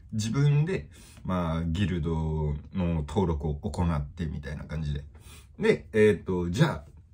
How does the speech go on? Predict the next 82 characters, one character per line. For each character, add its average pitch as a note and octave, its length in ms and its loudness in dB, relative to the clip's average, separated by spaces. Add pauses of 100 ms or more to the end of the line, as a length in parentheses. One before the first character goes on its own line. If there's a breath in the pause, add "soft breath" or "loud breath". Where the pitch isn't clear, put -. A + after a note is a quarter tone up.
(520)
な G2+ 100 0
ん G3 140 4
だ D3+ 80 4
っ - 100 0
た F#2 80 0
っ E2 60 -6
け E2 80 -6
な、 E2 160 -2
一 - 180 -6
ヶ G#3 160 4
月 G3+ 240 4
に G#2 160 4
一 D2+ 100 -2 (120)
回 B2+ 180 4
は A2 220 2
最 G2+ 240 0
低 G#2+ 180 2
で G2+ 140 2
も G2 300 2
そ F#2+ 120 -4
の F2 240 0
ク D#2 220 -4
エ E2+ 80 0
ス D2 100 -6
ト D#2 140 -4
っ - 20 -4
て C#2+ 160 -10
い C#2 60 -4
う C#2 40 -6
か、 - 200 -12 (720 soft breath)
依 G#2+ 100 4
頼 G#2+ 240 4
か、 - 240 -8 (320)
を A#2+ 200 2
受 G#2+ 260 2
け A#2+ 40 6
な A#2 160 4
い G2+ 160 0
と D2 280 0 (500 loud breath)
ダ F2+ 100 -2
メ G2 100 2
だ F2 100 2
よ G#2+ 120 4
っ A#2+ 60 -2
て F#2 160 -4
い E2 60 0
う - 20 0
の D#2+ 100 0
が D2 160 0
あ F2+ 60 0
る D#2 80 -6
か - 100 -2
ら、 - 260 -2 (260)
よ E2+ 120 -2
し、 - 160 -6
じ E3 80 -4
ゃ - 40 0
あ、 C#2+ 120 -10 (460 soft breath)
こ - 100 -8
れ A2 80 4
を B2 80 4
や A#2+ 80 2
っ - 20 -4
て B2 120 -2
み A#2+ 80 4
よ G2+ 80 -2
う - 20 -6
っ - 40 -16
て - 40 -20 (240)
言 D3 100 0
っ - 40 -10
て C#3 100 -2
手 B2 160 0
に B2 140 0
取 A#2+ 180 -6
っ - 20 -14
た B2 120 -4
の A2+ 100 -4
が、 D#2 300 -4
な F2+ 100 -4
ん E2+ 60 -4
か D2+ 100 -2